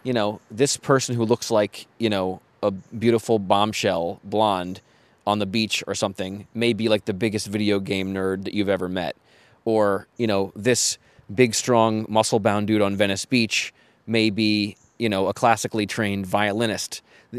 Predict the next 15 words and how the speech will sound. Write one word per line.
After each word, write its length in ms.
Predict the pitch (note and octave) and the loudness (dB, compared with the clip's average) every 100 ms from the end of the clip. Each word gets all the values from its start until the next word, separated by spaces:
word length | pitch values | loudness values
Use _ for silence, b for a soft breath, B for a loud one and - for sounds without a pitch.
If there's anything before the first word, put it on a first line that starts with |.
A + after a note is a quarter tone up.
| G#2+ G2+ A2 _ b b b - | -14 -16 -20 _ b b b -8
People 460 | F3+ F#3+ F#3 F3 - _ _ _ _ | -4 -2 0 -2 -6 _ _ _ _
rarely, 680 | A2 G#2 C3+ E3 D#3+ A2+ F#2+ | -10 2 6 8 6 4 0
if 180 | A#2 - - | -2 -4 -2
ever, 480 | C#3+ C3+ A2 F2+ F2+ | 0 2 2 0 -4
match 380 | - A2 A2 - | -4 -2 -2 0
up 180 | G#2+ - - | -2 -2 -6
on 180 | G#2+ G#2+ | -4 -2
their 120 | G#2+ | -4
true 400 | - - D3 C#3+ | -4 0 2 2
inside 480 | A#2 A#2 - G#2 F#2+ | 0 -2 0 0 0
selves 360 | - G#2 A2 A2+ | 0 2 2 0
with 160 | G#2+ - | -4 0
how 200 | G#2+ G#2 | 2 2
they 160 | G2 | 2
appear 420 | F2+ - G#2 G2 | -2 -4 -2 -2